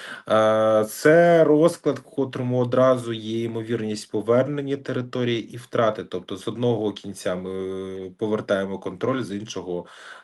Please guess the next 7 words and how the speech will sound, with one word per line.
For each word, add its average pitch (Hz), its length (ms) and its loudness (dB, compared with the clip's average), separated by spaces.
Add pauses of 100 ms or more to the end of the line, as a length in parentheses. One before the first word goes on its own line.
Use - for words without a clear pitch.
(100)
е, - 40 -14 (1500)
нові 104 360 0
спроби 110 400 0
можемо 92 400 -4
отримати 87 480 -4
від 80 140 -8
ворога 92 600 0